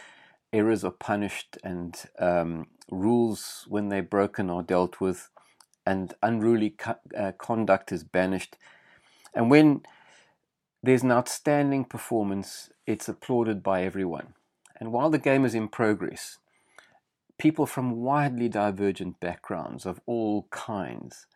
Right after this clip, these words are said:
agree on a single goal. Uh, that's my pun, but there's an objective and there's a means of pursuing it. When, when the game is over, everybody knows whether it's been a win, a loss, or a draw.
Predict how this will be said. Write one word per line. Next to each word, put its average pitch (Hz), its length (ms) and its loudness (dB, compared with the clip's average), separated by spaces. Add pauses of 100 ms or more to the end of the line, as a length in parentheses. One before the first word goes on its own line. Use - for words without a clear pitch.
(140)
agree 113 800 0 (260)
on 95 580 -2 (100)
a 90 80 -6
single 101 440 -2
goal. 82 440 -4 (520)
Uh, - 120 -20
that's - 220 -18
my - 220 -18
pun, - 320 -18
but 95 140 -16 (340)
there's 107 160 0
an 113 80 -2
objective 117 680 0 (800)
and 104 140 0
there's 101 140 2
a 98 40 -2
means 107 340 -2
of 98 140 -8
pursuing 98 500 -4
it. 62 160 -16 (360)
When, 95 180 -2
when 127 180 4
the 127 80 0
game 117 280 0
is 98 120 -4
over, 127 500 4
everybody 113 500 2
knows 95 520 -2 (420)
whether 101 300 0
it's 90 140 -4
been 95 520 -4
a 98 80 -6
win, 107 380 0
a 90 60 -4
loss, 87 340 -2
or 85 140 -8
a 78 80 -8
draw. - 340 -14